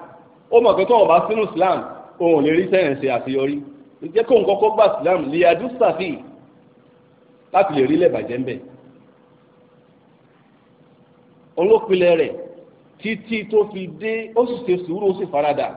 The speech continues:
fún plan yẹn títí tó lọ jẹ́ sábàbí fún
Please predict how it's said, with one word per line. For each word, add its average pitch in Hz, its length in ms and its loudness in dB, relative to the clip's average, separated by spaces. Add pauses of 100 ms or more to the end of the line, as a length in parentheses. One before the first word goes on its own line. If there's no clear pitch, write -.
(400)
fún 190 160 -6
plan 190 340 0
yẹn 139 200 -4 (440)
títí 190 520 -12 (1200)
tó 147 120 -2
lọ 147 140 0
jẹ́ 143 260 -4
sábàbí 156 420 -2
fún 135 220 -8